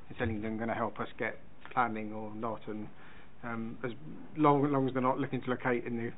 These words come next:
green belt or anything that's sort of sacrosanct, um, we're normally keen to say, um, we're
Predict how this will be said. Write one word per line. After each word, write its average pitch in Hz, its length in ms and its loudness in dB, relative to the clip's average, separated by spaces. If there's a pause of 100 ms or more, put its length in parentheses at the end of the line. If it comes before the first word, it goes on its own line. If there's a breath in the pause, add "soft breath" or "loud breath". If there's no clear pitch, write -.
(120)
green 127 240 6
belt 117 300 0
or 120 160 0
anything 120 400 -2
that's 117 160 -2 (500 soft breath)
sort 117 120 -6
of 120 60 -8 (160)
sacrosanct, 120 680 0
um, 120 280 -4
we're 127 100 -2
normally 120 540 0 (480 loud breath)
keen 123 160 2
to 113 140 -4
say, 120 220 2 (100)
um, 117 420 4
we're 123 180 -2